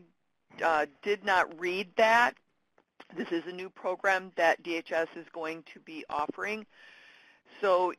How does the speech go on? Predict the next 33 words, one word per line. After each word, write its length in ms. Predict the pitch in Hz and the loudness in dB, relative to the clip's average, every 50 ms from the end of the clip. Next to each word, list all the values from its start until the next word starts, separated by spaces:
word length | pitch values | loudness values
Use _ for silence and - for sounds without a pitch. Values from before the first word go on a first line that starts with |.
| - _ | -4 _
it 160 | - 190 - 185 | 0 0 0 4
might 360 | 185 190 196 214 - - 208 | 6 6 6 6 4 0 -4
be 140 | 240 233 226 | -6 -6 -4
worth 420 | 196 190 202 196 196 208 - - | 0 2 2 2 2 0 0 2
it 240 | 214 220 226 233 - - - - - | 2 2 2 2 0 -6 -12 -12 -8
for 160 | - 202 190 | -6 -4 -4
you 280 | 190 185 180 180 185 185 - - - | -4 -6 -10 -12 -12 -12 -14 -14 -14
to 60 | 196 185 180 180 - - - | -12 -12 -12 -14 -14 -4 0
sit 160 | 196 175 - - | 0 0 0 -2
through 400 | - - 190 190 185 185 185 185 165 - | -6 -8 -6 -6 -4 -4 -6 -8 -6 -2
this 300 | 175 170 170 165 165 156 - - - - - - - - _ 175 156 | 0 2 4 4 2 0 -4 -12 -18 -18 -20 -20 -20 -20 _ -2 2
webinar. 520 | 165 160 170 180 190 190 190 190 190 196 - - 165 | 4 4 4 6 8 8 8 8 8 6 2 -2 -10
We 200 | 175 196 196 196 | -10 -8 -8 -8
will, 720 | 190 170 170 190 190 196 202 208 208 214 214 214 214 214 - - - - - _ - | -8 -6 -2 0 2 2 4 4 4 4 2 2 0 -2 -4 -10 -18 -20 -14 _ -4
uh, 400 | - - 175 175 170 165 165 170 - - - | -2 0 0 2 2 0 0 -2 -6 -10 -10
see 120 | - 196 196 | 0 2 2
if 100 | 190 - | 2 2
they're 120 | 180 185 | 0 -2
going 220 | - 190 180 180 180 | 0 0 0 0 -2
to 80 | - 185 | -6 -10
record 420 | 170 160 - - 185 175 180 185 | -10 -10 -8 -4 -2 0 0 0
it. 100 | 196 - - _ | 0 -2 -4 _
For 140 | - 175 170 - - 160 | -8 -8 -8 -8 -6 -2
those 260 | 175 170 175 180 185 - | 0 0 0 0 -4 -6
of 120 | 196 175 165 | -10 -10 -10
you 220 | 175 170 170 175 | -12 -12 -12 -12
who 220 | 180 208 170 143 - | -12 -10 -6 -4 -2
are 140 | 131 156 | -2 -2
going 280 | 151 - 165 165 165 165 | -2 -2 -4 -6 -6 -8
to 80 | 170 - | -10 -12
be 220 | 175 165 165 - _ _ _ - | -12 -12 -12 -14 _ _ _ -6
attending 460 | 160 - - 202 160 160 160 165 165 | -6 -4 -4 -4 -4 -4 -6 -6 -2
the 220 | 151 151 147 143 | 0 0 0 0